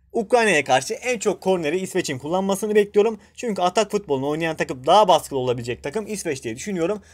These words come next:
Bu da yirmi dokuz Haziran ana kuponum diyebilirim. Bu da arkadaşlar on sekiz elli dokuzluk orandan İspanya maçına isteyenler tekli olaraktan da değerlendirir. Bakın oranlara bakın, iki seksen, iki sıfır iki, bir doksan, bir yetmiş üç. Bakın İspanya maçında ben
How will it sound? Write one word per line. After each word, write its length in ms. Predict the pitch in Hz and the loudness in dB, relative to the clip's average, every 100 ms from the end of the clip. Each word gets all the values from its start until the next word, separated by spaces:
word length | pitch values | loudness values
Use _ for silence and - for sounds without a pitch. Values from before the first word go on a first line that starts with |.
| _ 247 | _ -4
Bu 120 | 226 | 0
da 40 | |
yirmi 280 | 190 202 208 | 0 0 -2
dokuz 180 | 214 233 | -2 -2
Haziran 340 | 165 156 202 | -2 -2 -2
ana 240 | 202 208 196 | -2 -4 -6
kuponum 340 | 185 135 139 | -6 -6 -2
diyebilirim. 540 | 151 220 208 120 98 - _ _ _ _ _ 254 | 4 4 4 -2 -4 -12 _ _ _ _ _ 0
Bu 120 | 277 | 6
da 60 | |
arkadaşlar 540 | 247 226 208 180 240 214 - 240 | 6 6 4 4 4 0 0 2
on 180 | 277 | 2
sekiz 320 | 262 226 160 156 | 4 0 0 -2
elli 200 | 147 143 | -2 -2
dokuzluk 380 | 139 127 120 - | -2 -6 -10 -2
orandan 520 | 226 220 208 214 208 _ _ _ _ _ _ _ 214 | 2 2 2 0 0 _ _ _ _ _ _ _ -8
İspanya 440 | 196 254 269 254 | -2 2 2 2
maçına 480 | 190 - 180 202 - _ | 0 0 2 2 0 _
isteyenler 560 | 214 - 240 254 269 - | -10 0 2 4 4 2
tekli 240 | 226 269 | 2 6
olaraktan 400 | 254 208 170 143 | 6 6 4 -2
da 100 | 127 | 2
değerlendirir. 440 | 127 127 123 127 | 2 2 0 0
Bakın 180 | 160 156 | 0 -2
oranlara 480 | 147 160 202 226 233 | -2 0 2 4 2
bakın, 200 | 190 147 | 2 -6
iki 200 | 147 - | -8 -2
seksen, 380 | 202 180 190 165 | 0 0 0 0
iki 180 | 156 - | -4 -10
sıfır 200 | - 175 | -8 -6
iki, 200 | 170 160 | -4 -2
bir 140 | 190 | 0
doksan, 360 | 190 214 233 196 | 0 -2 -4 -2
bir 80 | |
yetmiş 300 | 165 - 123 | -2 -6 -12
üç. 160 | 113 - | -10 -4
Bakın 240 | 156 208 - _ - - _ - | -4 -4 -14 _ -20 -20 _ -10
İspanya 400 | 202 - 285 285 | -4 2 4 4
maçında 420 | 240 185 165 196 | 4 2 4 6
ben 180 | 214 | 6